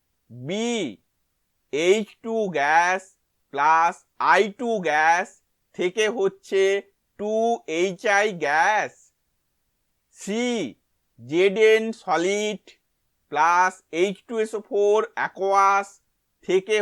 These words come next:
হচ্ছে জেডএন এস ও ফোর অ্যাকোয়াস প্লাস এইচ টু গ্যাস, ডি, এদের কোনোটি নয়। উত্তরটি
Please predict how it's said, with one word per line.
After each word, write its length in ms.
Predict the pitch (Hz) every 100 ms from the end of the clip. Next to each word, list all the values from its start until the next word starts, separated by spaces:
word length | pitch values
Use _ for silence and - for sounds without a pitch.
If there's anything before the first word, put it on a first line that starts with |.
| 226
হচ্ছে 460 | 185 - - 202 196 196 196 _ _ _ -
জেডএন 580 | 131 175 196 208 214 220 - 151
এস 100 | -
ও 20 | 208 -
ফোর 280 | 202 208 214 - -
অ্যাকোয়াস 680 | - 180 190 185 185 185 - _ _ _ _ _
প্লাস 400 | 151 165 170 175 - _ - 170
এইচ 160 | 196 196 _ 240
টু 100 | 233 185
গ্যাস, 440 | 160 170 214 196 - _ _ _ _ _ _ _ _ _ _ _ 120 127
ডি, 240 | 170 220 247 226 113 - _ 135 160
এদের 320 | 175 202 220 214
কোনোটি 460 | 175 175 170 214 220 220 220
নয়। 380 | 214 226 226 139 98 _ _ _ _ _ _ _ _ _ _ _ _ _ _ _ _ _ _ _
উত্তরটি 840 | 151 180 _ - 220 220 _ 233